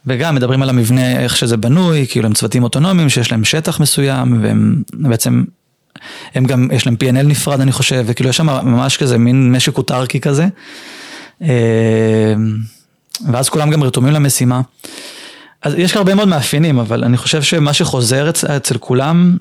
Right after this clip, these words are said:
זה ה-, הדבר הזה שבעצם אתה לוקח, מקבל הרבה מאוד אחריות, והרבה מאוד אוטונומיה, אה, והרבה מאוד חופש.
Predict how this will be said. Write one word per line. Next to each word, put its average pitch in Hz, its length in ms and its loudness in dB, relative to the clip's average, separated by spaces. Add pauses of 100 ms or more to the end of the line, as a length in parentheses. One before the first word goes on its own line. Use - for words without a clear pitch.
זה 117 280 0
ה-, 107 360 -2
הדבר 113 320 0
הזה 139 160 0
שבעצם 117 360 -2
אתה 117 100 -2
לוקח, 120 300 -4
מקבל 117 360 -2
הרבה 120 140 0
מאוד 123 140 0
אחריות, 127 520 -2 (140)
והרבה 120 180 0
מאוד 123 120 2
אוטונומיה, 120 520 2 (960)
אה, 147 60 0 (920)
והרבה 117 220 -2
מאוד 127 220 0
חופש. - 440 -4